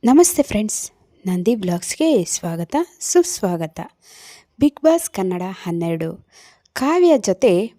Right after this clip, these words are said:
ಮದುವೆ ಆಗ್ತಾರಾ ಗಿಲ್ಲಿ ನಟ? ಇದಕ್ಕೆ ಗಿಲ್ಲಿ ಉತ್ತರ ಏನು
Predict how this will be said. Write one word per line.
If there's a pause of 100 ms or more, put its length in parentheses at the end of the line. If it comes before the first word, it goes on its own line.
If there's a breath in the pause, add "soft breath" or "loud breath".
ಮದುವೆ
ಆಗ್ತಾರಾ
ಗಿಲ್ಲಿ
ನಟ? (840)
ಇದಕ್ಕೆ
ಗಿಲ್ಲಿ
ಉತ್ತರ
ಏನು